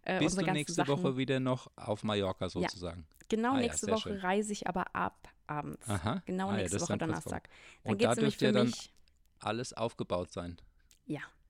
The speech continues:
Speaker 1: genau. Nächste
Speaker 2: Ja.
Speaker 1: Woche geht's dann für mich nach, äh, nach, ähm, Düsseldorf zum Parucaville Festival.
Speaker 2: Ah, oh ja.
Speaker 1: Dann ist in Köln ein Event noch und, äh, in Berlin gehe ich zum C S D.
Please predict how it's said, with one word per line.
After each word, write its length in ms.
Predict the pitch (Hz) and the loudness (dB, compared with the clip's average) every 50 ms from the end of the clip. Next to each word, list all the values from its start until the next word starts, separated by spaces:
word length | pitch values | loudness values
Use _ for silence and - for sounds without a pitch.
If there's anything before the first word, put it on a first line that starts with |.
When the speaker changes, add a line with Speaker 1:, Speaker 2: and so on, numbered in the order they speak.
| _ _ | _ _
Speaker 1:
genau. 220 | - 185 175 160 160 | -6 -2 -2 0 0
Nächste 260 | 170 - - - 214 | -2 -2 -4 -2 -2
Speaker 2:
Ja. 40 | 202 | -2
Speaker 1:
Woche 120 | 202 - 202 | 0 -2 -2
geht's 180 | 190 202 202 - | -4 -4 -4 -4
dann 100 | 202 190 | -4 -6
für 120 | - - 185 | -6 -6 -4
mich 280 | 185 190 185 - - | -4 -4 -4 -4 -4
nach, 340 | 185 175 170 165 170 - - | -2 0 0 0 -2 -4 -4
äh, 280 | - 156 156 156 165 156 - - - - - - - - _ _ | -4 -2 -2 -2 -4 -6 -8 -14 -20 -20 -20 -20 -20 -20 _ _
nach, 260 | 196 185 185 - - - - | -4 -4 -4 -6 -8 -8 -6
ähm, 520 | 175 170 165 165 160 160 160 160 160 165 - - | -4 -4 -4 -4 -4 -4 -4 -6 -6 -6 -2 -2
Düsseldorf 460 | 240 254 - 233 208 202 202 202 - | 0 0 0 0 0 0 0 -2 -4
zum 220 | - - 175 170 | -6 -6 -6 -4
Parucaville 500 | - - 170 170 202 208 277 247 233 240 | -2 0 0 0 2 0 0 0 0 -2
Festival. 520 | 240 - 240 240 - - - 247 254 269 330 | -2 -2 -4 -4 -2 -2 -2 0 0 0 0
Speaker 2:
Ah, 180 | 370 196 208 220 | 0 -2 -2 -4
oh 100 | - 160 - | -4 -6 -4
ja. 80 | - | -2
Speaker 1:
Dann 200 | 190 185 190 190 | 0 0 0 0
ist 200 | - 190 - - | 0 -2 -2 -2
in 80 | 190 175 | -2 0
Köln 280 | - 226 240 269 269 | 2 2 2 2 0
ein 20 | 254 | -2
Event 380 | 247 240 247 240 247 254 - | -2 -2 -2 -2 -2 -2 -2
noch 320 | 240 233 233 240 - - - - - | -2 -2 -2 -4 -4 -8 -16 -6 -2
und, 440 | - 220 226 226 226 226 - - - | 0 0 0 0 -2 -4 -6 -4 -2
äh, 240 | 196 190 190 190 | -2 0 0 0
in 120 | 190 190 180 | -2 -2 0
Berlin 280 | 185 185 196 202 208 | -2 0 0 -2 -2
gehe 120 | 185 185 180 | 0 -2 -2
ich 100 | 180 - | -4 -4
zum 240 | - - 165 196 - | -4 -4 -4 -4 -4
C 220 | - - - 160 | -6 -4 -4 -4
S 160 | 196 - - - | -4 -4 -2 0
D. 180 | 381 415 - | 0 0 0